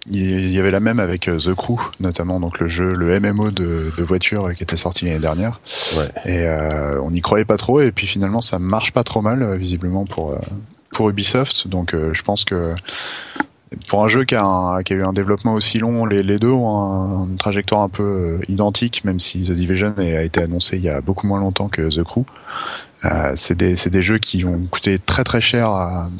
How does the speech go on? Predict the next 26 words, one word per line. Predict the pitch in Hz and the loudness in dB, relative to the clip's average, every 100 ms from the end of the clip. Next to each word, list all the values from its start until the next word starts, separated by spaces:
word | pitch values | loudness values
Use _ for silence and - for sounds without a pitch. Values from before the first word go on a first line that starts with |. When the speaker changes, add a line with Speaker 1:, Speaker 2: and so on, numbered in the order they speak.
| 110 - - | -14 -18 -4
Speaker 1:
à | 107 107 | 2 2
Ubisoft, | 98 98 - 127 - - - - | 2 -2 0 0 -2 -8 -10 -4
euh, | 107 85 78 - - | -2 -2 -2 -6 -4
et | 87 | -4
du | 85 87 | -2 -6
coup, | - 120 120 | -2 0 2
euh, | 98 90 87 85 82 | 2 0 0 -2 -4
pour, | - 90 87 | -2 0 0
pour | - | 2
les | 92 | 2
rentabiliser, | 90 90 90 92 107 | 2 2 2 2 4
il | 113 | 4
va | 87 | 2
falloir | - 92 | 2 0
qu'ils | - 90 | 0 -2
jouent | - 107 | 0 0
à | 92 | 0
fond, | - 117 110 104 85 | 0 -2 0 0 0
euh, | 85 87 - - - - - - - | -4 -8 -12 -12 -12 -12 -14 -18 -4
notamment | 98 110 120 120 | 0 2 2 2
sur | 113 | 2
les | 104 | 2
microtransactions, | 107 110 - 98 101 101 - 104 | 2 0 2 0 0 0 0 -2
je | - | -2
pense, | 92 - - 101 | -2 -2 -4 -6
euh, | 82 | -4